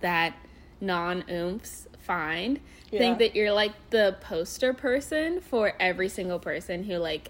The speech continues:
Speaker 1: has the same identities or same political
Speaker 2: Yeah.
Speaker 1: leanings. And it's just, like, that's the part that's, like,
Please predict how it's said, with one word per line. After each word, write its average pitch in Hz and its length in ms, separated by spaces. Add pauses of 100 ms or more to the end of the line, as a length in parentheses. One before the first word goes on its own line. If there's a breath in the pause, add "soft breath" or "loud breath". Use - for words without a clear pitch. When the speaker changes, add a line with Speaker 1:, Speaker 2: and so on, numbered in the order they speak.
Speaker 1:
has 175 320
the 185 120
same 175 240
identities 165 640
or 185 120
same 165 460 (140)
political 170 440
Speaker 2:
Yeah. 196 220
Speaker 1:
leanings. 202 280 (520 loud breath)
And 233 140
it's 254 200
just, 285 200
like, 214 320 (1200)
that's 233 320
the 294 160
part 254 260
that's, 226 220
like, 196 480